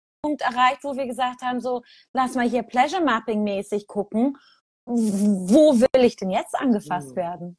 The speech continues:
Speaker 1: Gibt's vielleicht eine neue erogene Zone?“ Erlebst du auch bei den Frauen dann, dass die wirklich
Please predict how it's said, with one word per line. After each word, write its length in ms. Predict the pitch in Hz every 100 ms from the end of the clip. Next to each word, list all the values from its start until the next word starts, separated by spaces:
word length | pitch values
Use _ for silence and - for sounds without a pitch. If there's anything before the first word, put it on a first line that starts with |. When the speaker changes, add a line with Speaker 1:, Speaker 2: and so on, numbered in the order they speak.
| _
Speaker 1:
Gibt's 200 | 285 277
vielleicht 420 | 285 220 240 -
eine 300 | 240 233 233
neue 340 | 226 220 220
erogene 600 | 196 208 214 208 208 196 185
Zone?“ 560 | - 262 392 349 175 - - - -
Erlebst 400 | 254 302 392 -
du 40 |
auch 260 | - 302 302
bei 160 | 269 262
den 180 | 254
Frauen 320 | 247 240 247 240
dann, 140 | 233
dass 200 | 233 240
die 160 | - 240
wirklich 400 | 254 - 262 247